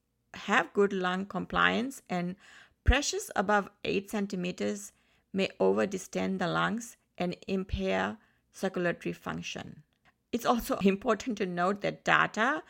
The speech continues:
are lacking for practice of increasing C pap to optimize functional residual capacity.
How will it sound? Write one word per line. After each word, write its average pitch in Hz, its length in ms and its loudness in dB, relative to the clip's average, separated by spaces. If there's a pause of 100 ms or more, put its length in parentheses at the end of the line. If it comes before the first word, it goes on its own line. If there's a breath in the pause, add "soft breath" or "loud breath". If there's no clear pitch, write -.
(340 loud breath)
are 180 120 10
lacking 175 500 4
for 185 160 0
practice 190 580 -2
of 190 160 -2
increasing 185 640 -2
C 175 320 -6
pap 214 380 0 (320 soft breath)
to - 180 -6
optimize 170 680 0 (160)
functional 175 500 2
residual 151 440 -4
capacity. - 600 -16